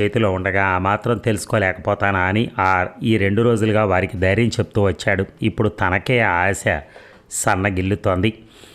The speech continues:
క్షితిజ మీద తను ఎన్నో ఆశలు పెట్టుకున్నాడు. ఆమెకు కూడా తనంటే ఎంతో అభిమానం, ప్రేమ. ఎన్నో సందర్భాల్లో తన అభిమానాన్ని వ్యక్తం చేసింది కూడా. ఒకసారి తను నైన్త్లో ఉండగా కాబోలు టైఫాయిడ్ వచ్చింది.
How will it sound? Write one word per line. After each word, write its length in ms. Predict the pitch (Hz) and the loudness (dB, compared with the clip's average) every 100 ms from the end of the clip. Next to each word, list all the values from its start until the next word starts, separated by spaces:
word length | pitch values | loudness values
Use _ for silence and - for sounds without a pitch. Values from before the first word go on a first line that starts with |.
| - - - | -20 -20 -12
క్షితిజ 420 | - 139 156 139 | -4 0 0 2
మీద 240 | 139 110 95 87 90 - - | 2 4 4 2 0 -4 -2
తను 140 | 104 | 0
ఎన్నో 380 | 98 98 104 110 | 2 2 2 2
ఆశలు 380 | 90 92 - 107 | 2 0 0 -2
పెట్టుకున్నాడు. 580 | 98 - 101 92 98 104 - | -2 -4 -2 0 0 -2 -4
ఆమెకు 340 | 92 92 110 - | 0 2 0 0
కూడా 220 | 104 98 | 0 0
తనంటే 520 | - 90 87 95 98 | 0 0 0 0 0
ఎంతో 320 | 92 87 104 | 0 -2 -2
అభిమానం, 600 | 92 78 82 98 92 92 | 0 0 0 0 0 -2
ప్రేమ. 440 | 92 90 85 85 82 - - - - - | -2 -2 0 0 -6 -12 -20 -20 -20 -2
ఎన్నో 280 | 104 101 123 | 2 4 2
సందర్భాల్లో 680 | 127 117 113 98 104 107 117 | 2 2 2 2 0 2 0
తన 220 | 117 98 | 0 0
అభిమానాన్ని 640 | 90 98 104 101 98 95 | 0 2 2 2 0 0
వ్యక్తం 340 | 90 92 - 107 | -2 -2 -2 0
చేసింది 380 | 95 - 104 | 0 -2 -4
కూడా. 300 | 98 98 87 - 107 | -2 -2 -2 -4 -4
ఒకసారి 640 | 101 107 110 107 113 87 - - - _ - | -2 0 2 2 2 0 -4 -16 -20 _ -2
తను 360 | 101 104 90 143 127 | 0 2 0 -4 -4
నైన్త్లో 680 | 104 101 123 139 139 120 | 0 2 2 0 2 2
ఉండగా 440 | 95 90 90 95 87 | 2 0 0 0 0
కాబోలు 580 | - 95 90 95 87 90 - - | 0 0 2 0 -2 -6 -8 0
టైఫాయిడ్ 460 | 98 107 117 95 | 0 2 2 2
వచ్చింది. 400 | 95 - 104 104 | 0 -4 -6 -6